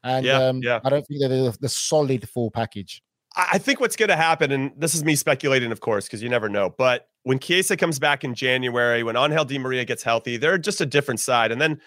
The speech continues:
Speaker 2: Filip Kostic, who they got from Eintracht Frankfurt, who had a great assist this past weekend against Empoli to Moise Kean, they need more of that from him in the Champions League in particular if they're gonna have any chance to get into the knockout rounds, especially in place of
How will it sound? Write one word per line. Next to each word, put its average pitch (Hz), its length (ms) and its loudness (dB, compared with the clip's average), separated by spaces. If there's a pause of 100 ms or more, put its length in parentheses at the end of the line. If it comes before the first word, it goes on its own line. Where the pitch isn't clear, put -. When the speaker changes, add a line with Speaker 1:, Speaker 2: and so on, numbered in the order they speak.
(220)
Speaker 2:
Filip 254 260 -2
Kostic, 202 460 0
who 170 80 -4
they 160 100 0
got 165 160 0
from 156 100 -4
Eintracht 156 400 2
Frankfurt, 156 460 -2 (120)
who 147 240 -4
had 160 180 0
a 151 60 -2
great 160 200 0
assist 151 280 -4
this 135 80 -6
past 135 280 0
weekend 139 220 -2
against 117 240 -4
Empoli 113 460 -4 (420)
to 131 120 -2
Moise 131 260 0
Kean, 143 260 0 (640)
they 165 140 0
need 214 160 0
more 180 260 2
of 147 100 -2
that 127 200 0
from 135 140 -6
him 156 120 -2
in 147 60 -6
the 127 80 -8
Champions 139 380 -6
League 110 120 -10
in 110 60 -12
particular 110 540 -8
if 123 100 -8
they're 139 100 -4
gonna 131 140 0
have 127 160 -2
any 139 160 0
chance 131 240 -4
to - 60 -20
get 127 100 -4
into 123 220 -6
the 110 80 -8
knockout 110 320 0
rounds, 110 260 0
especially 135 480 0
in 120 100 -4
place 113 320 0
of 110 200 -2